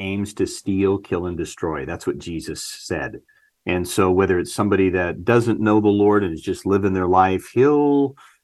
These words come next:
kinda lead you along, kinda reaffirm the things that keep you stuck, um, try to hinder you from getting to know God and from fulfilling the purposes for which you were even born. And as followers of Jesus,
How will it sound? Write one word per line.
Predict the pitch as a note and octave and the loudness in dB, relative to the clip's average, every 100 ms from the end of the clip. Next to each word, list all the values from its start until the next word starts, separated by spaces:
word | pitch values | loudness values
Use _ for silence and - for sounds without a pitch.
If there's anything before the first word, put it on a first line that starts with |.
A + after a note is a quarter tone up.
| _ | _
kinda | C#3 C3+ | -2 0
lead | G#2+ A2+ A#2+ A#2 | 0 0 -2 -2
you | A2 | -2
along, | G2 G#2+ A#2+ C3 C3+ C3 | -2 0 2 2 -2 -6
kinda | A2+ G#2 | -6 -2
reaffirm | F#2 G#2 G2+ - A2 A2+ | 2 2 2 0 -2 -2
the | F#2 | -6
things | - G#2+ G#2+ G#2 | -2 -2 0 -2
that | - | -4
keep | - G#2 - | -2 -4 -2
you | - | -6
stuck, | - - B2+ B2 A#2+ - _ _ _ - | -6 0 2 2 -2 -14 _ _ _ -4
um, | F#2 F2 E2+ D#2+ D#2+ - | 0 0 0 -6 -10 -2
try | G#2 | 0
to | G#2 | 0
hinder | F2+ G#2 G#2 | -2 -2 0
you | G#2 G#2+ | 2 2
from | G#2 F2+ E2+ E2+ | 0 -8 -10 -12
getting | E2 G#2+ G#2 | -2 0 0
to | F#2+ F#2 | -2 -4
know | F2+ | -4
God | D#2+ G#2+ G#2+ A2+ G#2+ | -2 2 4 4 0
and | A2 A#2+ C#3 D#3 | -2 -4 -4 -6
from | D3+ D3+ | -6 -6
fulfilling | C#3 A#2+ - C3 C3 B2+ A#2+ | -4 -2 0 0 0 -2 -4
the | G#2+ | -4
purposes | - A#2 A#2 - G#2+ | -2 -2 -2 -4 -6
for | - F#2+ | 0 0
which | F#2+ - | 0 0
you | |
were | F#2+ | 0
even | F#2 E2+ C#2+ | -2 -4 -4
born. | G2+ G#3 - A2 _ _ _ _ _ _ - | -4 -4 -8 -14 _ _ _ _ _ _ -6
And | G#2+ G2+ G2+ | -2 0 0
as | G2 F#2+ | -2 -4
followers | - - A#2+ D3+ F#3+ B2 F2+ | -8 -2 2 4 4 4 2
of | E2 | -6
Jesus, | F#2+ E2+ D2+ E2 A#2+ - | -8 -10 -8 -8 -10 -14